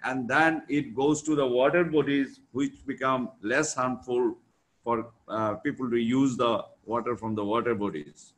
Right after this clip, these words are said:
The next one is the,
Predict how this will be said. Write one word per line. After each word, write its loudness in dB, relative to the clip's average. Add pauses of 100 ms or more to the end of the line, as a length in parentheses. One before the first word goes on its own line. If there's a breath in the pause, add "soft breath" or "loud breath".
(680)
The -2 (120)
next 0
one 6
is 2
the, 2